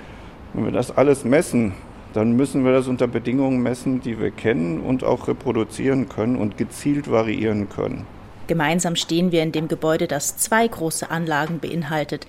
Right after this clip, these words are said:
Speaker 2: mit denen die Pflanzenentwicklung sehr genau beobachtet werden kann. In der ersten Hälfte befinden sich schräg gestellte Wurzelkästen, die auf ihrer Unterseite eine Plexiglasscheibe haben.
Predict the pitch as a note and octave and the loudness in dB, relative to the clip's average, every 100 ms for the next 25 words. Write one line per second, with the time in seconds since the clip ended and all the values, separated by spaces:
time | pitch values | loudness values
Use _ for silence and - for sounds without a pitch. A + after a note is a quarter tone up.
0 | - - D#3 - F3 F3+ - - C#3 G3+ | -18 -8 -6 0 2 0 -2 -6 -2 0
1 | - - - F#3 - F3 F3 - - F3 | 0 -2 -2 -4 -2 -4 -2 -2 0 2
2 | A#3+ A3 F#3 E3+ E3+ - F3 E3+ D#3 - | 2 2 2 2 2 2 2 2 2 0
3 | C#3 C3+ C3+ B2 - - - - - - | -6 -4 -4 -6 -8 -10 -12 -20 -20 -20
4 | - - - D#3+ B2+ F3 - A3+ F3 F#3 | -20 -10 -2 -2 2 0 2 0 2 2
5 | - F#3+ F3+ F#3 F#3 F3+ - - - - | 0 -2 -2 0 -2 -2 -8 -6 -4 0
6 | D#3+ A3+ - E3+ - E3 D#3+ E3+ F#3 G#3 | 0 0 -4 -4 0 0 0 0 0 2
7 | - D#3+ - C#3 - - - - - - | 0 -4 -4 -4 -4 -6 -16 -20 -16 -6
8 | D3 - D#3 C#3 - F3+ - A3 - G#3 | -6 -2 -4 -2 -2 -2 0 0 2 0
9 | G#3 A3+ F3 E3+ G3 G3 - - D#3+ C3 | -2 -2 -2 0 -2 -2 -6 -6 -6 -2
10 | - C#3 C#3+ C3+ C3+ C3+ | -2 -2 -4 -4 -6 -10